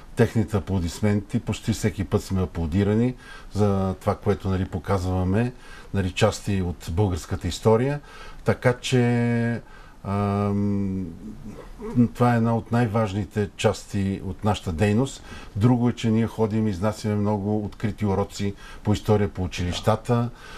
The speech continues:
Ходиме, правиме музеи, избир-, а, музейни изложби съвместно с музеите. Софийския клуб, а, примерно, откри сега музейна изложба в музея на М В Р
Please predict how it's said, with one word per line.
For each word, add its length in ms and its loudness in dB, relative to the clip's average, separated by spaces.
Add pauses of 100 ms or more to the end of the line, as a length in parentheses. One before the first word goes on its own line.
(200)
Ходиме, 480 4
правиме 480 0
музеи, 680 0 (100)
избир-, 680 0
а, 300 0 (480)
музейни 420 4
изложби 400 0
съвместно 540 -4
с 220 -12
музеите. 600 0 (420)
Софийския 580 2
клуб, 220 0 (200)
а, 180 4
примерно, 400 0
откри 240 -2
сега 440 -2
музейна 640 0 (380)
изложба 640 2
в 160 -12
музея 320 2
на 100 0
М 160 0
В 160 0
Р 140 0